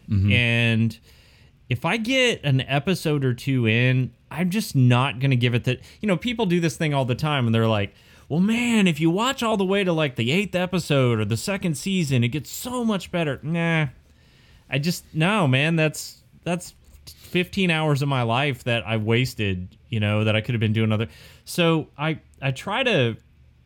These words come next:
Speaker 2: limit the number of shows that I watch, and
Speaker 1: Mm-hmm.
Speaker 2: by doing so, they have to count. You know,
Speaker 1: Oh,
Speaker 2: I
Speaker 1: yeah.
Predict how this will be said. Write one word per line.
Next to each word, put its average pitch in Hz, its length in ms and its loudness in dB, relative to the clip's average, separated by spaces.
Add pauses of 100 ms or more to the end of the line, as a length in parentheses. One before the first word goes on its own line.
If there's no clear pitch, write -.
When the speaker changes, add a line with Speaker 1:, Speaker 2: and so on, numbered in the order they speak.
(440)
Speaker 2:
limit 143 640 2
the 127 140 2
number 127 420 4
of 117 100 -4
shows 123 320 -2
that 123 120 0
I 113 80 0
watch, 107 720 -4
and 110 160 2
Speaker 1:
Mm-hmm. 117 120 2
Speaker 2:
by 113 200 0
doing 120 380 2
so, 104 520 0
they 104 140 -2
have 98 300 -4
to 92 100 -10
count. 85 420 -4
You 123 100 0
know, 107 80 2
Speaker 1:
Oh, 107 40 2
Speaker 2:
I 107 60 2
Speaker 1:
yeah. 85 240 -2